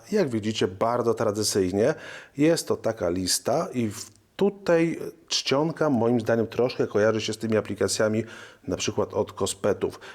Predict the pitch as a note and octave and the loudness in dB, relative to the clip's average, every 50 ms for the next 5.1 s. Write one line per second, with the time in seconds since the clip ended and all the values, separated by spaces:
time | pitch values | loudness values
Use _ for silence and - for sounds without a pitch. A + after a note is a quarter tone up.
0 | - _ - - D#3 - E3+ D3+ C#3 C3+ C#3 B2+ - B2 A#2 B2+ B2+ B2 C3+ C3 | -16 _ 0 0 0 2 4 2 2 2 2 0 0 0 2 2 0 2 2 -2
1 | B2 - A2+ - - B2+ A#2+ A2+ A2+ A2 G#2+ A2 G#2 - - - - C3 C3 B2+ | 0 0 -4 -2 0 -2 -2 -2 -2 -2 -2 -2 0 0 -2 0 2 4 4 4
2 | B2+ - - A#2+ - - - B2 A#2 G#2+ G#2+ - - - - A#2 A2+ A#2 A2 - | 2 0 -4 -6 -6 -2 0 2 2 2 0 -6 -10 -14 -8 -2 0 0 2 2
3 | A2+ G#2+ A#2+ A#2+ A#2+ A#2 A2+ A2+ A2 G#2+ - A2+ - - - C3 B2+ - - C#3 | 0 2 2 2 0 0 0 0 -2 -4 -4 -8 -10 -6 -4 -4 -2 0 2 2
4 | C#3 C3+ B2 A#2 G#2+ - B2+ B2 B2 A#2+ B2 - A2+ G#2 - - G#2+ G2 - - | 4 4 2 2 0 0 0 0 0 0 0 -2 -4 -4 -2 0 0 0 2 2
5 | D3 C#3+ | 0 0